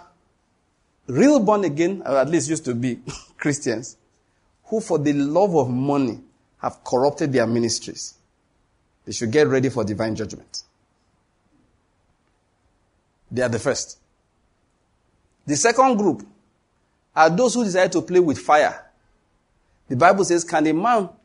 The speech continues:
carry fire in his bosom and not be burnt?" One man did not read his Bible once. I saw him play with fire.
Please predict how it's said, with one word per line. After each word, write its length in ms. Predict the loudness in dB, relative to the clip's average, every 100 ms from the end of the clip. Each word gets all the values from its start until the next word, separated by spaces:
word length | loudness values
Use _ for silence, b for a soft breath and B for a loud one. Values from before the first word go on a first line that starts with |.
| _ _ -6
carry 240 | -4 -4
fire 340 | -2 0 2
in 100 | 2
his 140 | 0 -2
bosom 600 | -4 -4 -2 -4 -4 -10 _ -8
and 300 | -4 0 0
not 220 | 0 0
be 140 | -2
burnt?" 500 | 0 0 0 -2 -4 -18 _ _ _ _ _ _ _ _ _ _ _ _ _ _ _ _ _ _ _ _ _ _ _ _ _ _ _ _ _ _
One 180 | -4 -2
man 120 | 0
did 80 | 0
not 160 | 0
read 80 | -2
his 100 | -2
Bible 320 | 0 2 2
once. 380 | -2 -6 -8 -12 _ _ _ _ _ _
I 100 | -4
saw 140 | 2 4
him 120 | 4
play 160 | 2 2
with 160 | 0
fire. 380 | 0 0 0 -4